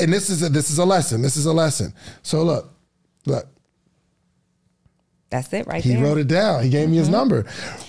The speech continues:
Speaker 1: But that
Speaker 2: Oh,
Speaker 1: first meeting.
Speaker 2: he did give me a phone
Speaker 1: Oh,
Speaker 2: number.
Speaker 1: now you wanna take my glory.
Speaker 2: No, no, no, no, no.
Speaker 1: No, he
Speaker 2: It was,
Speaker 1: first
Speaker 2: it
Speaker 1: gave
Speaker 2: was
Speaker 1: it.
Speaker 2: the dream who gave me a,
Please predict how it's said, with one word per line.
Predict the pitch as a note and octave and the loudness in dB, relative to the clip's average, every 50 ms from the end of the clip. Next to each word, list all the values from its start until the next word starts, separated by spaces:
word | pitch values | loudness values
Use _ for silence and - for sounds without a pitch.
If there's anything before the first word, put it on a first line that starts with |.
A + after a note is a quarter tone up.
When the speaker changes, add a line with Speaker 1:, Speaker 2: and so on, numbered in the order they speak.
| - - - | -14 -6 0
Speaker 1:
But | - G3 G3 | 0 2 2
that | G3 F#3+ F#3 F#3 | 2 0 2 4
Speaker 2:
Oh, | G#3+ A#3+ A3 A#3+ | 4 4 6 4
Speaker 1:
first | C#4+ B3+ - - | 4 0 0 0
meeting. | E3 D3+ C#3+ C#3 C#3+ D#3 F#3+ A3+ A#3 - | 0 2 2 2 2 2 0 -2 -4 -6
Speaker 2:
he | - - A3+ C#4+ B3+ | -6 -4 -2 -2 -2
did | G#3+ G3+ B3+ C#4 D4 D4 | 0 0 2 2 2 2
give | A3 A#3 A3+ G#3 F#3+ | 2 0 -2 -2 -2
me | G3 F3 D#3+ | -2 -2 -2
a | D#3+ | -2
phone | - - D#3 D3 C#3+ C3+ | -2 -2 0 0 0 0
Speaker 1:
Oh, | B2 C#3 | 0 0
Speaker 2:
number. | B2+ A#2+ A#2 A#2 | 0 0 0 0
Speaker 1:
now | A#2 A#2 | 0 0
you | A#2 A#2+ A2 | 0 -2 -2
wanna | G#2+ G#2 G#2 G#2 G#2 | -2 -4 -4 -6 -6
take | F#2+ - - A#2 A#2 G2+ | -6 -4 -4 -4 -4 -4
my | G#2 G2+ G2+ | -6 -6 -6
glory. | F#2+ G2+ G#2+ A2+ A2+ A2+ A#2 C3 | -4 -4 -4 -4 -4 -4 -4 -2
Speaker 2:
No, | - E3 A3+ A#3 A#3 | -2 0 0 2 2
no, | G3 B3 | 4 4
no, | B3 C4 | 4 4
no, | - - | 4 4
no. | A#3 - - G#3+ G#3 - G3+ G3 F#3+ F3 E3 D#3+ D#3 | 4 4 4 4 4 4 4 4 4 2 2 2 0
Speaker 1:
No, | D#3+ | 0
he | D#3+ D#3 D#3 D#3+ E3+ F3 F3 A#3 | 0 -2 -2 -2 0 0 2 2
Speaker 2:
It | B3+ | 2
was, | A#3+ B3 | 2 2
Speaker 1:
first | - - G3+ E3+ | 2 2 2 2
Speaker 2:
it | A3 | 2
Speaker 1:
gave | B3+ - | 2 2
Speaker 2:
was | C4 B3+ | 2 0
Speaker 1:
it. | G3+ | 0
Speaker 2:
the | A3 | -2
dream | G#3+ F3+ G3+ A3+ B3 C4+ C#4+ C#4+ C#4 C4 | -2 -2 0 0 2 2 2 2 2 2
who | A#3+ B3+ B3 | 0 0 0
gave | G3 G3+ G3 G3 F#3+ F#3 F#3+ | 0 0 0 0 0 -2 -4
me | F3+ F3 E3+ E3 E3 - - - | -2 -2 0 0 -2 -2 -6 -6
a, | - D3+ | -2 -2